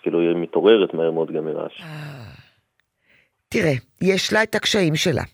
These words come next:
Speaker 2: האמיתיים. משהו בטמפרמנט שלה,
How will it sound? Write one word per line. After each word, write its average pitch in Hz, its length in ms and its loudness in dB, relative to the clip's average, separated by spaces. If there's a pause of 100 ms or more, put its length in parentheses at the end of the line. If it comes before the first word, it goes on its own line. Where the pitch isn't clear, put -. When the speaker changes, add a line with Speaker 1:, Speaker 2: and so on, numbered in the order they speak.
(500)
Speaker 2:
האמיתיים. 127 600 2 (1200)
משהו 135 560 2
בטמפרמנט 127 1400 0
שלה, 190 380 2